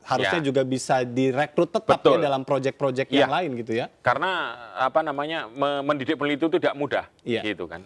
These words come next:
Speaker 2: Butuh waktu dan biaya. Negara pasti akan menyekolahkan banyak peneliti ke sekolah-sekolah yang sangat favorit dan baik. Nah, eh, kayaknya juga, eh,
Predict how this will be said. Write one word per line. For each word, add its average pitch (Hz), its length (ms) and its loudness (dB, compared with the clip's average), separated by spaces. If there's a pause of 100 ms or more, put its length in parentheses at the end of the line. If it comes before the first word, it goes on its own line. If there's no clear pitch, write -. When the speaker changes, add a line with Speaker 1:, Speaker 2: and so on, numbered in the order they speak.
Speaker 2:
Butuh 120 240 2
waktu 127 360 2 (100)
dan 113 180 -2
biaya. 104 400 0
Negara 123 320 0
pasti 127 240 -4
akan 113 400 -4
menyekolahkan 107 560 -4
banyak 92 300 -12 (340)
peneliti 104 560 -6
ke 95 400 0
sekolah-sekolah 101 560 -4
yang 87 80 -10
sangat 92 320 -8
favorit 90 400 -6
dan 85 160 -12
baik. 95 320 -4 (320)
Nah, 90 240 -8 (400)
eh, 90 480 -6
kayaknya 92 320 -4
juga, 92 480 -6
eh, 85 480 -8